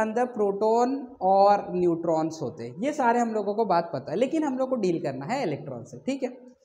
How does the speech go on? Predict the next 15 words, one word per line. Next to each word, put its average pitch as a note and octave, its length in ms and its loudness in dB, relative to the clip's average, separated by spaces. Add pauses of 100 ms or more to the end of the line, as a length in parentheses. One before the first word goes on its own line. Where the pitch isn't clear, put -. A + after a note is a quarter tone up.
(520)
चलो B3+ 180 4 (100)
अब C4+ 160 4
देखो D4+ 220 -2
ज़रा C#4+ 200 2
ध्यान F#3+ 300 0
से, B3+ 140 -4 (1800)
ये C#4 260 6 (140)
atoms A3+ 320 2
को B3+ 120 2
बाहर E3 260 4
निकाल A#2+ 320 -6
लेते A2+ 220 -16
हैं। - 80 -20 (600)
ठीक B3+ 120 -4
है, D4+ 100 -2